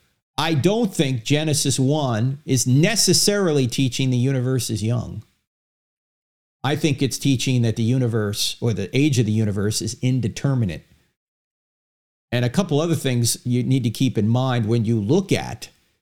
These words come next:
Genesis one is the fact that, um, the days, even from the earth perspective days,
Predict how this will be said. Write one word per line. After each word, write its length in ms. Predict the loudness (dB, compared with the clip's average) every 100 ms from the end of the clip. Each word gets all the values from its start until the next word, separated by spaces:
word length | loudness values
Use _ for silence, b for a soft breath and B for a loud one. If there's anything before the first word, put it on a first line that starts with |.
| _ _ -4
Genesis 540 | -2 0 -2 -2 -4
one 480 | -4 -6 -4 -4 -6 -8 _ _ _ _ _ _ _ _ -4
is 160 | -2
the 100 | -2
fact 440 | -2 -2 -4 -6 -2
that, 460 | 0 0 -4 -10 -20 _ _ _ _ _ _ _ _ _
um, 540 | -2 0 0 -2 -6 -10 _ _ _ _ _ _ _ _ _ _ _ _ -4
the 140 | -2
days, 960 | 0 0 2 2 0 0 0 -2 -4 _
even 580 | 2 4 4 2 0 -2 -6
from 360 | -4 -2 0
the 160 | -2 -2
earth 320 | 0 0 -2
perspective 680 | -2 -2 -2 -4 -2 -4 -2
days, 640 | 0 0 0 -2 -2 -6